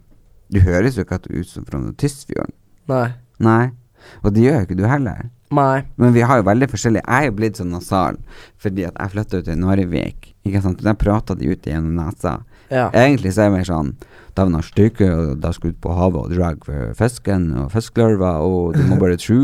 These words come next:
Speaker 1: og komme herande, herande og kjørande, derande." Det er jo pr-, det er sånn herande de prater.
Speaker 2: Ja, ja, ja.
Speaker 1: Men
Speaker 2: Nei.
Speaker 1: så kom jeg til Narvik, ikke sant? Og da kunne jeg ikke si, "Hei, jeg heter Erlend, eh, og jeg vil ikke være med på det der."
Speaker 2: Nei, nei,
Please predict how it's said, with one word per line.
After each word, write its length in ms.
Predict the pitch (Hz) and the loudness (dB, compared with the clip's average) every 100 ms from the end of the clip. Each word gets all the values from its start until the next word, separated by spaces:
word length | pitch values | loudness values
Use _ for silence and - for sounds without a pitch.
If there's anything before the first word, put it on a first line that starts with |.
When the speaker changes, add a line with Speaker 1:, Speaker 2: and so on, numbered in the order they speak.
| 135 | 4
Speaker 1:
og 180 | 95 | 2
komme 260 | - 107 95 | 2 2 4
herande, 380 | 95 127 127 95 | 4 4 2 2
herande 340 | 110 131 120 | 2 2 2
og 80 | 92 | 2
kjørande, 380 | - 107 117 92 | 2 2 2 2
derande." 320 | 95 143 147 98 76 | 2 2 4 2 2
Det 120 | 78 95 | 0 0
er 60 | |
jo 60 | 92 | -2
pr-, 160 | - - | -4 -4
det 80 | |
er 60 | 101 | -2
sånn 120 | 92 104 | 0 0
herande 260 | 139 139 | 2 2
de 140 | 92 87 | 0 -2
prater. 320 | 107 123 147 - - _ | -2 -2 -2 -2 -8 _
Speaker 2:
Ja, 220 | - 151 | 2 4
ja, 160 | 170 160 | 6 6
ja. 120 | 139 135 - - - - | 4 0 -8 -16 -16 -14
Speaker 1:
Men 140 | - 165 | 0 4
Speaker 2:
Nei. 140 | 185 | 4
Speaker 1:
så 80 | 156 | 4
kom 180 | 165 131 | 4 4
jeg 120 | 107 | 4
til 100 | 92 | 2
Narvik, 320 | 95 92 - | 4 2 0
ikke 160 | - 104 | -4 -2
sant? 220 | 113 95 | -4 -2
Og 60 | 98 | -6
da 60 | |
kunne 180 | - 95 | -2 -2
jeg 80 | 90 | -2
ikke 140 | 117 | -2
si, 120 | 123 95 - - - - - - - | 0 -2 -4 -20 -20 -20 -20 -20 -4
"Hei, 220 | 107 120 | 2 4
jeg 220 | 107 95 | 4 2
heter 160 | 95 95 | 2 2
Erlend, 680 | 92 95 98 92 85 85 82 | 2 2 4 2 2 -2 -2
eh, 340 | 85 85 85 | -2 0 -2
og 240 | 85 87 87 | -2 -2 -2
jeg 260 | 87 85 85 | -2 -2 2
vil 240 | 98 92 | 2 2
ikke 400 | 85 - - 82 82 | -2 -4 -2 0 0
være 280 | 90 92 87 | 2 2 2
med 180 | 82 - | 0 -2
på 120 | 82 | -4
det 120 | 82 | -2
der." 320 | 82 82 80 - | -4 -4 -6 -2
Speaker 2:
Nei, 240 | 156 180 | 2 4
nei, 180 | 165 | 4